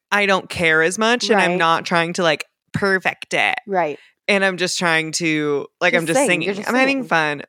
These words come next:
Speaker 1: Speaking of, I wanna go to karaoke so bad.
Speaker 2: That'd be fun.
Speaker 1: I love karaoke. Have I
Speaker 2: I
Speaker 1: ever
Speaker 2: know you
Speaker 1: done it in
Speaker 2: do.
Speaker 1: public? No.
Speaker 2: <laughs>
Speaker 1: But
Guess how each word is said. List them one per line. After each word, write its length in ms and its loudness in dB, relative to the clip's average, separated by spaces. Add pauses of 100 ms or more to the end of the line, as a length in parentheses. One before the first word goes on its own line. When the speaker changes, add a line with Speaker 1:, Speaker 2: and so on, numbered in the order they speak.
(260)
Speaker 1:
Speaking 380 -2
of, 160 0
I 140 2
wanna 180 -2
go 100 4
to 60 -2
karaoke 500 2
so 340 -2
bad. 260 -4 (500)
Speaker 2:
That'd 120 -8
be 80 -4
fun. 280 -16 (400)
Speaker 1:
I 140 0
love 220 -4
karaoke. 640 -12 (380)
Have 160 -4
I 60 6
Speaker 2:
I 40 2
Speaker 1:
ever 120 0
Speaker 2:
know 80 2
you 60 0
Speaker 1:
done 160 2
it 100 -2
in 80 -4
Speaker 2:
do. 40 -10
Speaker 1:
public? 400 -4
No. 600 -4 (320)
Speaker 2:
<laughs> 0 - (460)
Speaker 1:
But 20 -18